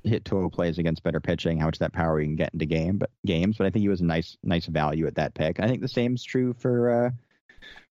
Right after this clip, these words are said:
for Morris and Eden, sort of, you know, up the middle, uh, college players.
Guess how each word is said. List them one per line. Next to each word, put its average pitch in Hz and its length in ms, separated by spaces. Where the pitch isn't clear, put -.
for 123 160
Morris 117 340
and 117 140
Eden, 92 400
sort 92 160
of, 90 100
you 87 80
know, 82 140
up - 160
the 98 100
middle, 87 520
uh, 80 360
college 85 440
players. 85 680